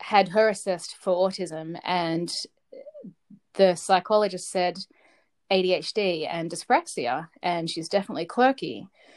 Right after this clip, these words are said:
Um, since we've moved here, we have a new pediatrician, and he's gone over all her reports. She's also got a speech disorder, and so the speech therapist had also thought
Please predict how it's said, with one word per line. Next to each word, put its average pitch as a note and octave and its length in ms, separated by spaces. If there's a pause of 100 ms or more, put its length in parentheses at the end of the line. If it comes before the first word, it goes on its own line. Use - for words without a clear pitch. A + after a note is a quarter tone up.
(440)
Um, F#3+ 260
since A#3 280
we've G3+ 160
moved B3+ 320
here, F#3+ 120
we F#3 100
have G3 160
a G3 40
new F#3 160
pediatrician, F#3+ 1000
and F3 240
he's G3+ 320
gone F#3 200
over E3+ 220
all E3+ 240
her E3+ 300
reports. E3+ 480
She's G3+ 200
also G3+ 200
got F#3 120
a F3 40
speech E3+ 380
disorder, E3+ 480
and D#3+ 120
so D#3+ 400
the F3+ 80
speech F#3+ 320
therapist D#3+ 420
had - 120
also E3 280
thought D3+ 320